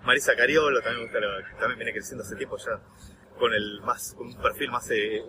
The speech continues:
un perfil muy interesante, muy específico, muy popero, así, bueno, Javi Ponzone también,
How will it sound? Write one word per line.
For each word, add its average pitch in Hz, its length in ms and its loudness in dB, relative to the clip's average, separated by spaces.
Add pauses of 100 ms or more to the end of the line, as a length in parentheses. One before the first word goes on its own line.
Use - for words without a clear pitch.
un - 120 -16
perfil 147 220 -4
muy 143 120 -8
interesante, 139 600 2
muy 120 100 -10
específico, 120 400 -12
muy 110 100 -12
popero, 131 400 4
así, 139 160 -4
bueno, 107 180 -2 (140)
Javi 127 160 -2
Ponzone 117 400 -4
también, 135 480 -2